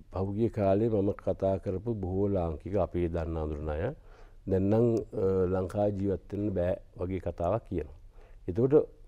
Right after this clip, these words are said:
ඔවුන්ගේ මේ සිතුවිල්ල අනිවාර්යයෙන්ම පොළඹවනවා දරුවන්, මම කියන්නේ යවන්න එපා කියලා.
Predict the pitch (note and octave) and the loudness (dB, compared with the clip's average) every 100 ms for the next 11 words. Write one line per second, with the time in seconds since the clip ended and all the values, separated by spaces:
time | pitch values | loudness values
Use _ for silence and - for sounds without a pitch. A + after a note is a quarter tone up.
0 | - - G#2 D3 D3+ D3+ D3+ D3 C#3+ A2+ | -14 0 4 6 6 6 6 8 8 8
1 | F#2+ - F2+ C3+ D#3 C#3+ F#2 E2 E2 A2+ | 6 0 -4 2 6 6 4 2 2 2
2 | C#3+ D3 - - - - - F#2+ A#2 C3+ | 0 -4 -12 -20 -20 -14 -2 2 6 8
3 | C3+ C3 C#3 C#3+ A#2+ G#2 G#2 A2 A2+ B2+ | 8 8 8 6 6 6 8 8 8 6
4 | C#3 A2 G2+ A2+ A2+ - G2+ B2+ - A2+ | 8 8 8 4 2 2 4 4 4 4
5 | B2+ C#3 G#2 G#2+ A2+ B2 C3 - - | 4 6 6 6 6 4 2 -2 -8